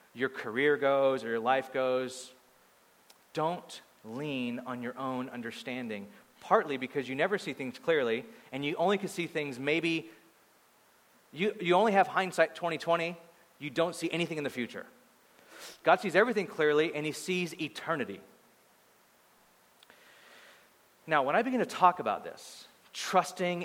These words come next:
in the Lord, I know what happens in our own heart and the fact that God knows us and he cares for us. Immediately, we begin to feel the temptation to believe and to do the opposite. Something rises up in our throats that goes, "But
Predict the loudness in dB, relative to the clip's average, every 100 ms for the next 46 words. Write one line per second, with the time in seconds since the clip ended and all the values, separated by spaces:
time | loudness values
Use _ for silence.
0 | -4 -2 0 0 2 0 0 -2 2 4
1 | 4 2 0 0 -6 0 2 4 2 4
2 | 4 4 0 -6 0 4 4 2 0 4
3 | 4 4 2 2 0 -2 -4 -2 -2 0
4 | 0 -2 -4 0 2 4 6 4 2 -2
5 | 2 4 4 2 2 2 2 2 -2 2
6 | 2 4 0 -2 -4 -10 2 2 4 4
7 | 4 4 4 2 2 0 2 6 6 6
8 | -2 -8 -10 -14 0 8 8 6 0 0
9 | -4 -2 8 8 8 2 6 8 8 4
10 | 4 4 2 4 4 4 2 2 2 0
11 | 8 8 8